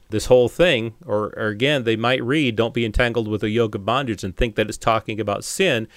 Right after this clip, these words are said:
when the bondage was really the law. And Paul was trying to get them to remember that they had begun in the Spirit. It was simply by faith. As Gentiles, they had been far off, without God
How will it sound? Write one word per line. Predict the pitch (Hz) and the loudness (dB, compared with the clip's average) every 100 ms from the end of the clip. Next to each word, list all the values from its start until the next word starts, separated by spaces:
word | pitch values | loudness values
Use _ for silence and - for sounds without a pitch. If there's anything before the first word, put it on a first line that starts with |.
| - - _ | -20 -20 _
when | 107 104 | -4 -2
the | |
bondage | 98 107 107 98 92 | 0 0 2 -2 -6
was | 95 95 90 | -4 -4 -2
really | 104 92 | -2 -2
the | 87 82 | -4 -4
law. | 87 90 78 - - _ - | -4 -4 -6 -12 -20 _ -16
And | 85 | -2
Paul | 107 101 | 2 2
was | 98 | 0
trying | - 101 92 | -2 -4 -4
to | |
get | 90 107 - | -2 -2 -2
them | 104 98 92 | -6 -6 -6
to | 104 98 - | -4 -4 -2
remember | 123 113 123 117 95 | -2 2 2 0 -2
that | 104 | -2
they | 104 | -2
had | 104 101 | 0 0
begun | 104 107 107 104 | -2 -2 -2 -4
in | 101 | -6
the | 92 | -6
Spirit. | - 135 120 87 | -2 2 2 2
It | 117 | -2
was | 113 110 | -4 -4
simply | - - 233 175 131 | -10 0 0 2 2
by | 110 | 4
faith. | 98 - 110 95 - - _ _ 113 | 4 4 4 2 -10 -20 _ _ -2
As | 113 | 2
Gentiles, | 147 160 151 156 143 143 135 | 4 4 4 2 2 0 0
they | 120 | 2
had | 120 110 | 2 0
been | 110 107 | -2 -2
far | - 120 120 | 2 4 4
off, | 113 117 - - | 4 2 0 -12
without | 101 101 120 113 | -6 2 2 2
God | 110 107 104 101 | 0 0 0 -2